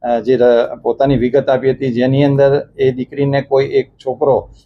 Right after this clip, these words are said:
એના ટ્યુશન ક્લાસ ઉપર, અ, આવીને એને પરેશાન કરતો હતો અને તેની પાસે ત્રીસ હજાર રૂપિયાની માગણી કરતો હતો, એ રીતની વિગત આપતા એ એના ફ-, પિતાની ફરિયાદ પોલીસે તાત્કાલિક નોંધીને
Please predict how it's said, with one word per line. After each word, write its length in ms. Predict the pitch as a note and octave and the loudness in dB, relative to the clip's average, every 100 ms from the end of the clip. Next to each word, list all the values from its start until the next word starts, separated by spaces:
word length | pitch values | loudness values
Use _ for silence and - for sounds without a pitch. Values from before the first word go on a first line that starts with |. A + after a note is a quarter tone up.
| - | -8
એના 140 | B2 C#3 | -2 -2
ટ્યુશન 380 | C3 A2+ C#3 | -4 -4 -4
ક્લાસ 300 | C3+ C3+ C3 | 0 0 0
ઉપર, 320 | C3 B2 C3+ B2+ | -2 0 2 4
અ, 300 | C3 B2+ B2+ | 4 4 2
આવીને 460 | B2 A#2+ C#3 C3 | 0 2 2 2
એને 140 | B2+ B2+ | 0 0
પરેશાન 480 | A#2+ B2 B2+ C3 | 0 -2 0 -2
કરતો 380 | B2 B2+ C3 C3 | 0 -2 0 0
હતો 340 | B2+ C3+ C3+ _ _ _ A2 | 2 0 -2 _ _ _ -6
અને 220 | C3 C3+ | -2 0
તેની 240 | C3 C#3+ | 0 0
પાસે 220 | C#3 B2 | 0 0
ત્રીસ 300 | C3 C#3 C#3+ C3+ | -2 -2 -4 -2
હજાર 200 | C3 C3 | 0 0
રૂપિયાની 360 | A#2+ C3 C3 | -2 -4 -2
માગણી 400 | B2 A#2 A#2+ C3 | 0 0 0 -2
કરતો 280 | B2 A#2+ B2+ | -2 -2 -2
હતો, 160 | A#2+ B2+ | -2 -2
એ 100 | A#2+ | -2
રીતની 400 | B2 B2+ C3 B2 | -4 -4 -2 -2
વિગત 340 | A2 B2 A2+ | -2 -2 0
આપતા 540 | B2 B2 C#3+ G#2+ - _ _ _ | 0 0 0 0 -2 _ _ _
એ 100 | A#2+ B2+ | -2 2
એના 400 | B2+ B2+ C3+ C3 | 2 0 -2 -2
ફ-, 560 | - _ A#2 A2+ _ _ | -4 _ -4 -4 _ _
પિતાની 360 | A#2+ - C#3+ C#3+ | -12 -2 0 0
ફરિયાદ 460 | C3 A#2+ C#3 C3 | -2 0 0 0
પોલીસે 280 | C3+ C3 C3+ | -2 -4 -4
તાત્કાલિક 640 | C3+ A#2 - - B2+ B2 A#2 | -2 -2 -2 -4 -4 -4 -4
નોંધીને 580 | A#2 A2+ C#3+ B2+ G2 | -2 0 2 0 -2